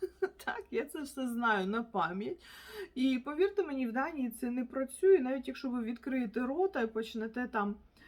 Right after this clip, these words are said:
щось таке озвучувати, щоб вас пожаліли або щось іще, вони просто не зрозуміють, чому ви це говорите,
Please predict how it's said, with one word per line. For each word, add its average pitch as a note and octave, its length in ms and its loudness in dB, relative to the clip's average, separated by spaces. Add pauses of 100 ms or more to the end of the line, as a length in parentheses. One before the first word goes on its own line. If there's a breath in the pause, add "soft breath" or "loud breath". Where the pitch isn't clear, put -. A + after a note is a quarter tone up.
(160 loud breath)
щось A#3 240 -2
таке A3+ 280 -2
озвучувати, A#3+ 880 2
щоб A3 180 -6
вас G#3 240 -2
пожаліли A#3+ 920 4
або F#3+ 640 0
щось G#3+ 280 -10
іще, D4+ 340 -8
вони G3+ 260 -2
просто A#3 380 -8
не G#3 140 -2
зрозуміють, A3 540 -2
чому A#3+ 320 0
ви F#3+ 100 0
це F#3+ 160 -4
говорите, G3 680 -4